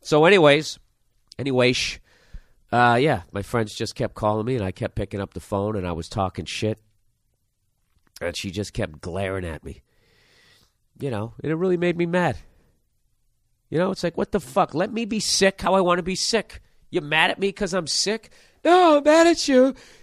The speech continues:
because you're an idiot. You're not doing the things you need to do to get better. I am doing the fuck. I'm fucking sitting on, I'm laying on the fucking couch.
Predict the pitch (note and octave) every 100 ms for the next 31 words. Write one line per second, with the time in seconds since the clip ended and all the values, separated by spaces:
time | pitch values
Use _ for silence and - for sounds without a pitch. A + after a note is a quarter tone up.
0 | _ B3 - C4+ G3+ C#4+ C4+ C#4 A3 C#4+
1 | D#4 C#4 F#3+ F3 A3+ C4 - - C4 C#4+
2 | C4+ C4+ - B3 G#3+ - A3+ B3+ C4 A3+
3 | A#3+ A#3 A3+ A#3 A3+ C4 - C#4+ C#4+ B3
4 | C3 _ _ _ _ _ - A#3 D#4 E4
5 | - D4+ C#4+ B3+ - - A#3 A3 - -
6 | D4 C#4+ G3+ - C4+ C#4 C4 A#3 C#4 C#4
7 | B3 - - C4 A#3+ - C#4 G3+ - -